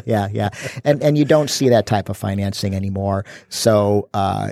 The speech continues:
you know, we, we have, there, there's been government intervention, uh, that's come into play where we have to now comply with what's called A T R or ability to repay rules,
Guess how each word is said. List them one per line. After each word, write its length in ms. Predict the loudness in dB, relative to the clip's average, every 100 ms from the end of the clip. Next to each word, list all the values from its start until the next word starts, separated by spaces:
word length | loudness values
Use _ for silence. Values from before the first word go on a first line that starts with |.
| -6
you 60 | -6
know, 120 | -2
we, 160 | -4 -2
we 140 | -4
have, 300 | 2 0 2
there, 120 | -2
there's 240 | 0 -2 -2
been 160 | -4
government 340 | 0 2 4 4
intervention, 720 | 4 4 2 2 2 2 0 -2
uh, 160 | -2
that's 200 | 0 -2
come 180 | 0 2
into 160 | 2 0
play 300 | 2 4 4
where 100 | 2
we 140 | 0
have 260 | -2 -4 -2
to 220 | 0 2
now 160 | 0
comply 400 | -2 -4 -2 0
with 200 | 0 -2
what's 180 | -4 -4
called 220 | -2 -2
A 140 | 0 -2
T 240 | 0 0
R 220 | 2 2 -2
or 200 | -6 -8
ability 460 | 2 4 4 0
to 440 | -4 -2 0 0 -2
repay 540 | -4 -2 2 4 4
rules, 560 | 0 -2 -4 -4 -6